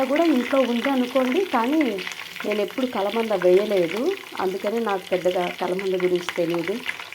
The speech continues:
నేనైతే ఇలానే చేస్తాను. ఇదివరకు కూడా ఇలానే వాడాను హెయిర్కి, అప్పుడు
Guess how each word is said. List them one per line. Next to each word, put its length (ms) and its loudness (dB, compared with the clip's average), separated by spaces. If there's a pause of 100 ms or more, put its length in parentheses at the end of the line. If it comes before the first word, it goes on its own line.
(120)
నేనైతే 460 2 (140)
ఇలానే 320 -2 (100)
చేస్తాను. 500 -2 (800)
ఇదివరకు 340 2 (100)
కూడా 120 0 (140)
ఇలానే 320 -2 (100)
వాడాను 600 0 (560)
హెయిర్కి, 520 0 (600)
అప్పుడు 200 -2